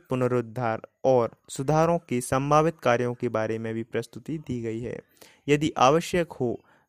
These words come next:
तो उनके कौशल को बढ़ाने के लिए उन्हें प्रशिक्षण भी दिया जाएगा।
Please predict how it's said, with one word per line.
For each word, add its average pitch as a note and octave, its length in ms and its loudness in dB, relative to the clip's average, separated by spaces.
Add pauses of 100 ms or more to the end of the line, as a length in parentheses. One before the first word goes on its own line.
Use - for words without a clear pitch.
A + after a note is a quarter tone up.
(140)
तो C#3 260 2 (340)
उनके D#3+ 260 -2
कौशल D#3 400 -2
को C#3 140 -6
बढ़ाने A#2+ 400 2
के A#2+ 140 -6
लिए A#2 120 -4
उन्हें A#2 260 -6
प्रशिक्षण C3 540 -6
भी C3 180 -8
दिया B2 280 -2
जाएगा। G#2 420 -8